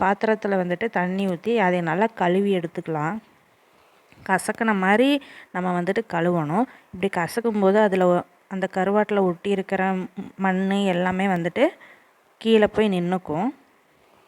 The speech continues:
இதை வந்துட்டு இப்ப வடிச்சு எடுக்கக்கூடாது, இதையும் இப்படி தூக்குன மாதிரி தான் எடுக்கணும். வடிச்சு எடுத்தோம்னா அடியில் இருக்கிற மண்ணெல்லாம் வந்து அப்படியே இது கூட வந்துரும். அதனால இந்த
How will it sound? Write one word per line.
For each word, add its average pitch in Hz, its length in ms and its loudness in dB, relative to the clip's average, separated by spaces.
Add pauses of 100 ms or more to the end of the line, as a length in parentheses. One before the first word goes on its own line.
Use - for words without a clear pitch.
(280)
இதை 202 120 0 (100)
வந்துட்டு 214 280 -2
இப்ப 202 180 2
வடிச்சு 180 380 2
எடுக்கக்கூடாது, 160 580 -4 (140)
இதையும் 196 340 0
இப்படி 175 260 -8
தூக்குன 190 380 -4
மாதிரி 175 260 -2
தான் 208 160 4
எடுக்கணும். 160 420 -4 (2250)
வடிச்சு 208 340 4
எடுத்தோம்னா 196 460 0
அடியில் 190 260 2
இருக்கிற 185 300 -2
மண்ணெல்லாம் 180 500 0
வந்து 165 200 -2 (440)
அப்படியே 180 320 0
இது 175 180 -2
கூட 180 100 2 (100)
வந்துரும். 156 380 -4 (680)
அதனால 180 360 2
இந்த 202 120 0